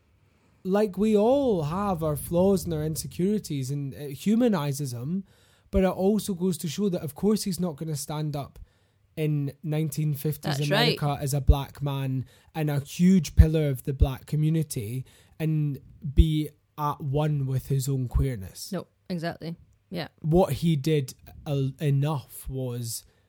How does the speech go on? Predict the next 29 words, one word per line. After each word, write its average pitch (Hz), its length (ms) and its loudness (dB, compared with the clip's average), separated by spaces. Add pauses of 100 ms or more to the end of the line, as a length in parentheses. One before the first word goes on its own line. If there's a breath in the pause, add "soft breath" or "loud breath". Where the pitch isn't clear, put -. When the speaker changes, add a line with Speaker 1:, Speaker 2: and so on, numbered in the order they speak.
(1080)
Speaker 1:
absolutely 139 760 4
groundbreaking. 131 800 -8
Speaker 2:
Yeah. 185 200 -2 (240)
Speaker 1:
So - 160 0
the 156 140 2
fact 151 380 -4
that 135 120 -10
he's 131 160 -2
not 135 180 -2
a 104 100 -8
hundred 139 440 -4
percent 127 580 -6
wanting 127 400 -6
to 135 140 -4
wear 127 180 -4
his 123 160 -6
pride 127 420 -6
badge 123 300 -8
out 123 220 -8
every 131 340 -6
single 123 380 -6
day 127 380 -8
and 120 180 -4
have 131 160 -4
his 127 180 -4
work 131 260 -10
<laughs> - 0 -
labelled 135 500 6
as 131 260 -4